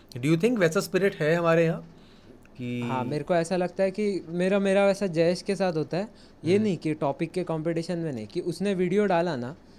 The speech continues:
Speaker 2: तो
Speaker 1: हम्म।
Speaker 2: मेरे को डालने का ये होता है, क्या बोलते हैं, मन होता है कि डालने का। वो
Speaker 1: हम्म।
Speaker 2: मैं जयेश के साथ रखा हूँ कि उसने वीडियो डाला ना, तो मेरे अंदर हो जाता है कि हाँ, वीडियो डालना है।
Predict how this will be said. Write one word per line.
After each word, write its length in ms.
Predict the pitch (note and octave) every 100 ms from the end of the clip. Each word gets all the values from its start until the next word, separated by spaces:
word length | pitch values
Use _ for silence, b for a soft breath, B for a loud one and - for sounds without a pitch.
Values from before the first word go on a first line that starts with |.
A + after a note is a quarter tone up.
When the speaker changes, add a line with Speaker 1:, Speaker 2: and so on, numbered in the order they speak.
| -
Speaker 2:
तो 60 |
Speaker 1:
हम्म। 160 | A2 E3
Speaker 2:
मेरे 160 | E3 E3
को 120 | F#3+
डालने 380 | D#3+ D#3 D#3+ E3
का 160 | E3+
ये 140 | D#3 C#3
होता 240 | A2+ A#2
है, 100 | A2
क्या 160 | B2 A#2
बोलते 220 | A2 B2
हैं, 60 |
मन 200 | C#3+ D#3
होता 220 | C#3+ A2+ G#2
है 80 |
कि 140 | G#2 B2
डालने 400 | A#2+ A2 G#2+ G2+
का। 160 | F#2+ - - - - - -
वो 140 | C3+ D#3+
Speaker 1:
हम्म। 120 | E3+
Speaker 2:
मैं 300 | F3 E3+ C#3+
जयेश 260 | D3+ D3+ -
के 160 | D#3+
साथ 200 | D3+ C#3 B2+
रखा 260 | A#2+ A2 A#2
हूँ 100 | G#2
कि 100 | D3+
उसने 220 | D3+ F#3
वीडियो 240 | F3 F3
डाला 260 | F3+ F3 E3
ना, 160 | D3 E3+ B B
तो 80 | D#3+
मेरे 180 | D#3 D#3+
अंदर 240 | D#3+ E3
हो 120 | C#3+
जाता 260 | C3 A2+ G#2
है 60 | G#2
कि 120 | A#2
हाँ, 200 | A#2 A2+
वीडियो 300 | A#2 A#2+ A#2
डालना 320 | G#2+ G#2+ G#2
है। 220 | - -